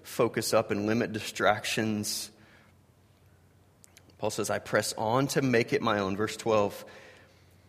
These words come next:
"Because Christ has made me his own." I think it's interesting. Paul uses the illustration of ownership. Um, several years ago, uh, my wife and I lived with her parents for four and a half years. It was supposed to be, like, a year,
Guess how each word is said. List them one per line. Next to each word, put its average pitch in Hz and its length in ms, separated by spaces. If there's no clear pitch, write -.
"Because - 260
Christ 131 560
has 123 220
made 110 340
me 107 300
his 110 340
own." 127 200
I 110 40
think 160 160
it's 151 140
interesting. 143 380
Paul 196 380
uses 143 380
the - 100
illustration 127 540
of 101 100
ownership. 127 640
Um, 107 340
several 147 340
years 135 240
ago, 123 540
uh, 104 520
my 113 200
wife 117 260
and 113 80
I 104 380
lived 110 460
with 104 340
her 135 200
parents 113 540
for - 180
four 120 320
and 113 80
a 101 40
half 107 340
years. 98 280
It - 20
was 85 80
supposed - 200
to 92 40
be, 104 80
like, 95 140
a 87 60
year, 104 420